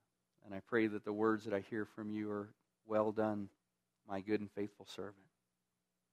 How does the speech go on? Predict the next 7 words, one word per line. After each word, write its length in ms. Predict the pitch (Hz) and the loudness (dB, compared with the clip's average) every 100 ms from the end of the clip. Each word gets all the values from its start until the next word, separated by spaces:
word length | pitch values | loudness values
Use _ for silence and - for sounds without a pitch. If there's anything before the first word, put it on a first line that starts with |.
| _ _ _ _ _ _ _ _ _ _ _ _ _ _ _ _ _ _ _ _ _ _ _ | _ _ _ _ _ _ _ _ _ _ _ _ _ _ _ _ _ _ _ _ _ _ _
But 100 | 107 | 8
God, 160 | 139 143 | 10 10
I 100 | 143 | 8
pray 340 | - 131 123 | 6 6 6
for 220 | 123 117 | 2 0
this 220 | 98 92 - | 0 -4 -8
church. 600 | - 90 - - - | -6 -6 -8 -16 -20